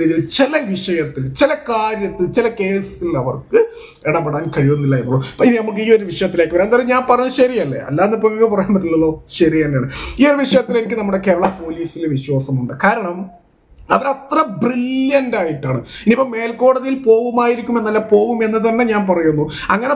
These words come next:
പോയാലും, ഏഹ്, നമ്മുടെ കേരള പോലീസിന്റെ കുറ്റപത്രം,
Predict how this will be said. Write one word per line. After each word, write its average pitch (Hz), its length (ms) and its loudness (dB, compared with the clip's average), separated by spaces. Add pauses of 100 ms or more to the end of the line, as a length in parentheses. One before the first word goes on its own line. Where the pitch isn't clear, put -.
(120)
പോയാലും, 202 720 0 (720)
ഏഹ്, 147 260 2
നമ്മുടെ 240 280 2
കേരള 247 220 0 (120)
പോലീസിന്റെ 220 500 0
കുറ്റപത്രം, 202 580 0